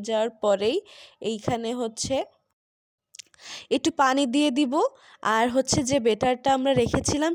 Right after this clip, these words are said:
সে ব্যাটারটা আমরা হচ্ছে দিয়ে দিব এর ভিতরে। দিয়ে দেওয়ার পরে খুবই ভালোভাবে আমরা আস্তে আস্তে এটা নাড়িয়ে নিব, আর দিয়ে দিব হচ্ছে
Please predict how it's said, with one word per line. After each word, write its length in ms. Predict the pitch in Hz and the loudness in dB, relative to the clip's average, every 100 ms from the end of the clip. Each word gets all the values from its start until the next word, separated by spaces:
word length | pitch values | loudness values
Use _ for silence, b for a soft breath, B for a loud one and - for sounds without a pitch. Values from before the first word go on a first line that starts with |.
| - | 0
সে 80 | 269 | 0
ব্যাটারটা 480 | 202 180 240 254 254 294 | 2 2 2 0 2 2
আমরা 160 | 269 277 | 2 2
হচ্ছে 200 | 277 - 302 | 0 0 -4
দিয়ে 160 | 233 233 196 | 0 0 -2
দিব 140 | 202 180 | -2 -2
এর 80 | 175 180 | -2 -4
ভিতরে। 320 | 190 151 101 - B B B 214 | -6 -6 -8 -12 B B B -4
দিয়ে 160 | 262 294 | 0 0
দেওয়ার 220 | 285 302 311 | 2 2 2
পরে 160 | 320 320 320 | 0 -2 -2
খুবই 240 | 285 269 277 | -4 -2 0
ভালোভাবে 500 | 269 254 254 277 285 320 277 | 0 2 2 0 2 2 2
আমরা 200 | 262 277 226 | 2 2 2
আস্তে 220 | - - 262 | -2 -2 -2
আস্তে 180 | - 302 | -2 -4
এটা 140 | 294 359 277 | 0 0 2
নাড়িয়ে 280 | 220 214 202 | -2 0 -2
নিব, 220 | 180 170 156 202 | -4 -8 -2 0
আর 80 | 208 202 | 0 0
দিয়ে 140 | 269 226 | -2 -2
দিব 120 | 269 320 | -2 -2
হচ্ছে 200 | 330 370 | 0 -2